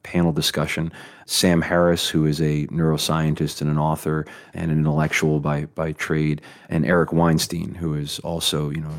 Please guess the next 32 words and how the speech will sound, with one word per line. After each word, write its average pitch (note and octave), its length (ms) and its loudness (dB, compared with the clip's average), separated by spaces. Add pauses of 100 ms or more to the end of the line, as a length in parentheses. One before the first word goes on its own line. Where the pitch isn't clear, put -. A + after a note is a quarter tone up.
a, - 280 -12
a D#2+ 40 -10
brilliant D2+ 400 0
mind D2+ 400 0 (360)
and, D2+ 280 -4
and E2 160 -4
a D#2+ 40 -6
philosopher D#2 680 0
of D2 80 -4
sorts. E2 420 -2 (320)
And F2 120 2
I - 20 4
had F2+ 140 4
the F2 100 6
opportunity F2+ 460 4
to D2+ 160 -4
ask, E2 500 -2 (100)
uh, D#2+ 320 -6
Mister D#2+ 300 -6
Harris D#2+ 420 0
or D#2 60 -4
Doctor D2+ 300 -2
Harris D#2 340 -2
a D#2 40 -4
question D#2+ 560 -4 (340)
related D#2 480 4
to D2+ 500 2
sort D#2 260 0
of D2+ 100 4
the, D2+ 260 2
the E2+ 120 -6
fallout D#2+ 600 2